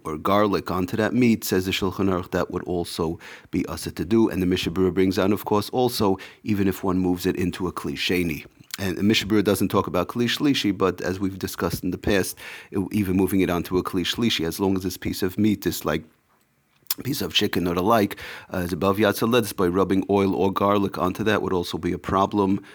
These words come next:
of bishul. Now, the Mishabura does taka mention, interesting, that b'di'evid, um, after the fact, if the person smeared the garlic, this raw garlic or uncooked oil,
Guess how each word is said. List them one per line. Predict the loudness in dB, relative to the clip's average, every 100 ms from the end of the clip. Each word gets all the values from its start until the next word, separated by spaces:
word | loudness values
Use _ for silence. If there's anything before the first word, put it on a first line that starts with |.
| -20 _
of | -4 -4 -6 -12 -6
bishul. | -4 -4 -8 -12 -16 _ _ _ _ _ _ -20 -20 -14 -4
Now, | -4
the | 0
Mishabura | 0 0 0 2 2 2
does | 2 0 0
taka | -2 -2 0 2
mention, | 2 2 0 0
interesting, | -2 -4 -2 -2
that | -2 -2
b'di'evid, | -4 -2 -2 0 0 0 -2 -4 -6 -16 -20 -18 -6
um, | -2 -2 -2 -4 -6 -8 -10 -8 -2
after | -2 -2 -4
the | -4
fact, | -2 -2 -2 -6 -8
if | -8 -8
the | -12
person | -4 0 0 0 0 0
smeared | 0 -2 0 2 0 -2
the | -4
garlic, | 0 0 0 -2 -6
this | -10 -8 -8
raw | -4 -2 -2
garlic | 0 2 2 -2 -4
or | -4 -4 -6
uncooked | -6 -6 -2 -4 -2
oil, | 2 2 2